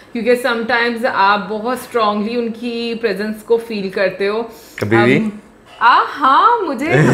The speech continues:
Speaker 1: मुझे, अ,
Speaker 2: <laughs>
Speaker 1: मतलब उस तरह से नहीं, but मुझे, जब हम लोग पुराने घर में रहते थे ना, तो वहाँ पर, अ, मुझे ऐसा लगा करता था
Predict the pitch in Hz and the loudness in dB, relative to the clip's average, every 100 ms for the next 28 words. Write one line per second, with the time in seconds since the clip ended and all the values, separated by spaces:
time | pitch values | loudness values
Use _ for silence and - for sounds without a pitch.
0 | 120 120 - - - 139 - - 127 113 | 4 4 4 4 2 2 2 2 2 0
1 | 453 508 480 - - 403 427 415 427 415 | 0 -2 -2 -2 0 0 -2 -2 -2 0
2 | 427 415 359 359 453 - - - - 226 | 0 0 -4 -4 -6 -8 -12 -14 -8 -2
3 | 359 339 202 254 311 370 392 349 233 311 | -2 -2 -8 -6 -2 0 0 0 -2 -4
4 | 349 339 294 269 214 226 285 294 269 269 | -4 -4 0 0 0 0 0 0 0 0
5 | 220 240 254 269 285 302 285 262 233 226 | 0 -2 -2 -2 -2 -4 -4 2 4 4
6 | 226 233 247 240 247 240 240 240 226 214 | 2 0 -4 -2 -2 0 0 0 2 0
7 | 180 202 220 214 233 226 214 - - 214 | -2 -4 -4 0 2 2 2 -4 -4 -4
8 | 247 214 185 190 170 175 208 247 | -2 0 0 -2 -4 -4 -4 -8